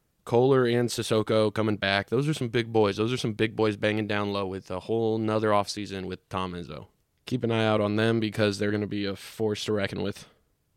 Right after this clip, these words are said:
Those guys, those guys are very raw talents, but again, just another offseason of them honing their craft, and I really think that, uh,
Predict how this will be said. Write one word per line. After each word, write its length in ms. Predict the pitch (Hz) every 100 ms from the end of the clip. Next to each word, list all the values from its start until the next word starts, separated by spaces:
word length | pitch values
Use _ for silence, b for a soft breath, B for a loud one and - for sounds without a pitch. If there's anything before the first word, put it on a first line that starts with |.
| _
Those 160 | 110
guys, 180 | 110 131
those 300 | 123 117 120
guys 180 | 131 127
are 60 | 107
very 340 | 104 117 117
raw 320 | 107 104 107
talents, 480 | 107 107 104 113 107
but 280 | - 95 92 _ _ -
again, 380 | 95 110 110
just 160 | 98 101
another 260 | 113 113 110
offseason 540 | 101 101 107 107 107
of 200 | 95 90 -
them 280 | 101 104
honing 280 | 98 107 107
their 140 | 104 101
craft, 400 | 107 107 107 101
and 100 | 104
I 60 |
really 260 | 101 104 101
think 220 | 101 95
that, 260 | 87 78 78
uh, 200 | 78